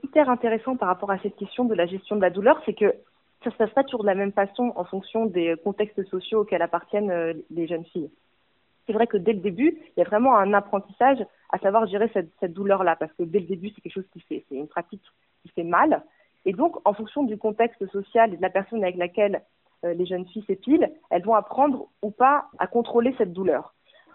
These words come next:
On peut prendre l'exemple des, euh, des étudiantes en esthétique qui, pour apprendre à, à épiler, parce que donc vers quinze, seize ans, vers seize ans, elles peuvent commencer une, une école d'esthétique, et donc elles doivent savoir épiler parce que c'est quatre-vingts pour cent du, euh,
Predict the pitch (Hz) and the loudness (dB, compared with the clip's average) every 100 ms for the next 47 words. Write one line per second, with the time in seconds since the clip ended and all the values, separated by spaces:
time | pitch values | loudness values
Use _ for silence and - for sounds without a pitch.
0 | - 190 190 240 226 196 214 254 220 170 | -16 -12 -4 0 0 0 0 0 0 0
1 | 175 170 170 160 180 - 170 170 311 _ | 2 2 2 0 2 2 2 2 -2 _
2 | 208 - 185 214 214 175 170 170 - 185 | -14 -10 -2 -2 -2 -6 -6 -8 -10 -6
3 | 302 - - _ _ _ - 233 233 - | -6 -6 -20 _ _ _ -6 -4 -4 -6
4 | 233 202 196 - 247 190 180 170 160 156 | 2 2 2 0 0 4 4 4 2 -2
5 | 156 156 - 165 165 - 185 320 392 170 | -10 -8 -4 -2 -4 -8 -4 -4 -4 -12
6 | 156 - 165 185 185 156 160 156 190 180 | -14 -12 -10 -12 -12 -8 -6 -6 -10 -6
7 | 190 175 208 196 180 - 190 214 202 175 | -6 -2 -2 -2 -8 -6 -4 -2 -2 -6
8 | - 185 180 175 202 196 175 175 180 175 | -8 -6 -6 -6 -2 -2 -4 -8 -10 -10
9 | 170 180 165 170 180 - 311 - _ - | -6 -6 -6 -12 -6 -4 -4 -4 _ -8
10 | 170 254 - - 160 190 190 180 185 - | -6 -6 -8 -10 -2 -2 0 -2 -2 -4
11 | 175 190 262 170 175 160 165 202 202 185 | -10 -8 -4 -6 -6 -8 -4 -4 -2 -6
12 | 185 - 202 196 180 160 156 147 | -6 -10 -6 -6 -8 -12 -10 -10